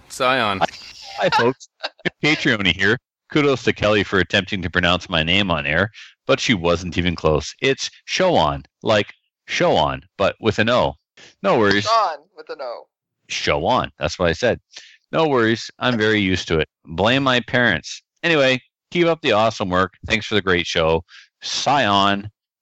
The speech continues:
Speaker 2: A K A Patrat. Thanks, Scion. It kinda spells like Sean, but it's pronounced Shoan.
Speaker 3: You know what? It's, it,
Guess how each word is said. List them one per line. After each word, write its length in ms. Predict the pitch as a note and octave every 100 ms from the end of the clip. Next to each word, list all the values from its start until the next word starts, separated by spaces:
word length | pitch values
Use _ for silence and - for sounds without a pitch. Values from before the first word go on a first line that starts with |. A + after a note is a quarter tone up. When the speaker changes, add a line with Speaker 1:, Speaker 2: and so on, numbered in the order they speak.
| -
Speaker 2:
A 80 | F#2+
K 440 | G2 D#2+ E2 E2
A 80 | E2 _ _ -
Patrat. 640 | F2 - C#2 B1 - - - _ -
Thanks, 200 | C#3 -
Scion. 320 | A#2 A#2 A#2 - _ _ _ _ _ -
It 140 | G#2+ -
kinda 240 | A#2 D3+
spells 360 | D3+ - G#2+ A#2+
like 180 | A#2+ -
Sean, 460 | - D#2+ F2+ C3 - _
but 180 | E2 E2 E2+
it's 100 | -
pronounced 400 | E2+ D2+ D2 -
Shoan. 420 | - D2+ C#2 C#2+
Speaker 3:
You 140 | -
know 160 | C4 B3
what? 340 | C#3 C#3 F#3+ - _ _ _ - -
It's, 420 | G#3 - - -
it, 240 | G3 -